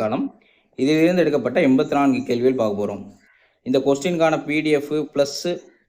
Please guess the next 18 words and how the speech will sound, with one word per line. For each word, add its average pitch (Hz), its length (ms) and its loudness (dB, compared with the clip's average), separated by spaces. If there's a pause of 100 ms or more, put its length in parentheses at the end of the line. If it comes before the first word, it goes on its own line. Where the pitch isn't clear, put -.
இவரை 135 240 2
பத்தின 143 260 -2
ஃபுல் 147 280 -4
டீட்டெயில் 143 320 0
உள்ள 143 120 2 (480)
மெட்டீரியல் 139 420 0 (120)
ரெண்டுமே 143 320 0
நம்ம 131 180 2 (200)
Telegram 143 360 2
குரூப்ல 123 300 -2
ஷேர் 117 180 -4
பண்ணியிருப்போம். 113 400 -2 (760)
நீங்க 135 180 0
டவுன்லோட் 156 380 2
பண்ணி 151 180 0
யூஸ் 143 160 0
பண்ணிக்கோங்க, 107 380 -4
சரிங்களா? 117 300 -2